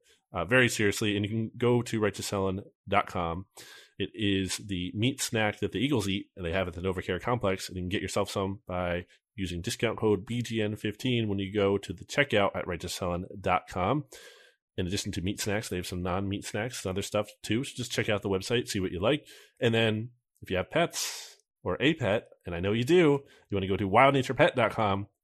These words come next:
and use the same discount code B G N fifteen for fifteen percent off dog treats, which are really good to get here as opposed to some other place that sells dog treats because they're, um,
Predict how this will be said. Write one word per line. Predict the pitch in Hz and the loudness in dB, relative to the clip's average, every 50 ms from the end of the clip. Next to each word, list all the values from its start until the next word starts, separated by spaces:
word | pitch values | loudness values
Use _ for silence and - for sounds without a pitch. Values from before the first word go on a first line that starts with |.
| _ - | _ -6
and | 92 87 90 | -4 -4 -2
use | 92 90 87 | -2 -4 -4
the | 92 | -4
same | - - 123 131 139 | -2 0 2 2 2
discount | 139 151 - - 123 98 85 | 2 0 2 2 0 0 0
code | - - 90 90 85 - | 0 -2 -2 -2 -2 -2
B | 110 | -4
G | 113 107 113 | -4 -2 -2
N | 113 107 | -2 0
fifteen | - 117 101 - 117 101 95 | -2 -4 -4 -4 -4 -4 -4
for | - - 107 | -4 -4 -4
fifteen | 110 101 - 107 98 92 | -4 -4 -2 -4 -4 -4
percent | - 95 92 - 107 98 98 - | -6 -8 -6 -4 -2 -2 -2 -2
off | 101 95 95 92 - - | -2 -2 -2 -2 -2 2
dog | - 101 110 95 | 4 4 4 4
treats, | - - 92 - - - - - - - - - - | 0 -4 -8 -8 -10 -10 -12 -12 -12 -14 -20 -12 -4
which | - 92 92 85 - - - - - - - - _ _ - | -2 -2 -2 -2 -4 -10 -12 -14 -20 -20 -20 -20 _ _ 0
are | 87 85 87 87 90 90 90 92 95 107 - _ - | 2 4 6 6 6 4 4 2 0 -2 -6 _ -2
really | 107 101 110 104 | 0 2 2 2
good | 92 95 139 143 135 127 120 123 - - - - - - | 4 6 6 8 8 6 4 -2 -10 -18 -20 -20 -20 -12
to | - 123 | -8 -2
get | 110 117 107 - 107 - | 2 2 2 2 2 2
here | 147 156 156 131 113 113 117 120 - - - | 4 6 6 6 6 4 2 0 -4 -10 -4
as | - 101 101 | -4 -4 -2
opposed | 98 - 120 110 104 - | 0 2 2 2 2 2
to | 110 | -2
some | - - 101 | -2 0 2
other | 123 156 156 | 4 4 4
place | - - 101 95 90 - | 2 0 -2 -2 -2 -2
that | - 95 82 | -4 -6 -6
sells | - - 95 90 82 | -2 -2 -2 -2 0
dog | - 92 90 87 | -2 -2 -2 -2
treats | - 107 101 98 - | -2 -2 -2 -2 -4
because | - 107 95 - 101 95 90 - | -6 -8 -4 0 0 0 -2 -2
they're, | 98 95 92 92 90 87 - - - - - _ - - | 0 0 2 2 2 0 -2 -8 -20 -20 -20 _ -6 -2
um, | 90 87 85 85 90 | 0 0 0 0 -4